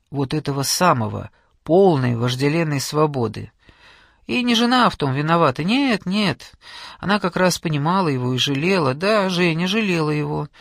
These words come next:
и он ценил это в ней как великую драгоценность, как подарок судьбы.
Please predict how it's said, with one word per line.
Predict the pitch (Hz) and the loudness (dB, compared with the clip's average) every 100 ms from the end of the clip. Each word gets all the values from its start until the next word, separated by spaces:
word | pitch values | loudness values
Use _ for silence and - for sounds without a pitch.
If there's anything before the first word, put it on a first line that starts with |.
| - - | -20 -6
и | 135 | -4
он | 139 | -2
ценил | - 156 185 240 | -2 0 2 2
это | 147 127 | 2 -2
в | 127 | -4
ней | 120 120 | -2 -2
как | 135 120 | -4 -4
великую | 135 151 202 190 170 | -2 0 0 0 0
драгоценность, | 151 147 131 - 214 175 123 - | 0 0 -2 0 2 2 -4 -6
как | - 120 - | -6 -8 -2
подарок | 127 147 160 143 | -2 2 0 0
судьбы. | - 156 139 123 101 | -4 -6 -6 -6 -8